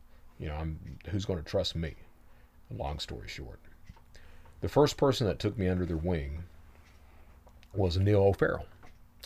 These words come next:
the head of the Identity Theft Council. He sees that I'm on, uh, LinkedIn.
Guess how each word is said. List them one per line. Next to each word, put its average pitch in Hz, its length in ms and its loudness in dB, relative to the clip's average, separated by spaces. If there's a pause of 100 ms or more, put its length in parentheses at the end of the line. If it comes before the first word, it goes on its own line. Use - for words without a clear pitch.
the 87 120 -4
head 104 160 6
of 104 100 4
the 101 80 6
Identity 95 400 2
Theft - 300 -8
Council. - 320 -8 (760)
He 104 160 2
sees 110 340 4
that 101 80 6
I'm 95 220 8
on, 92 320 4
uh, 73 140 -2
LinkedIn. 123 600 2